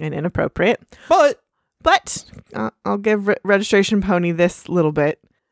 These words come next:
Speaker 1: "Oh no, we've known all along. The Sisterhood of Social has always had a loose policy when it comes to what counts as a sister."
Speaker 2: Hey!
Speaker 1: Okay, great. "But we do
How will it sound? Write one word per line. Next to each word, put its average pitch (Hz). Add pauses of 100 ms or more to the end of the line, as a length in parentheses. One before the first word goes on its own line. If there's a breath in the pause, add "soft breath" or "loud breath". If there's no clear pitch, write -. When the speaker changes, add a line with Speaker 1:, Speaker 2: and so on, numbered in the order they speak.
(120)
Speaker 1:
"Oh 440
no, 277
we've 262
known 226
all 262
along. 285
The 208
Sisterhood 214
of 180
Social 202
has 262
always 233
had 247
a 262
loose 262
policy 202
when 190
it -
comes 196
to 214
what 196
counts -
as 214
a 302 (140)
sister." 175 (200)
Speaker 2:
Hey! 208
Speaker 1:
Okay, 285 (200)
great. - (320)
"But 233
we 285
do 302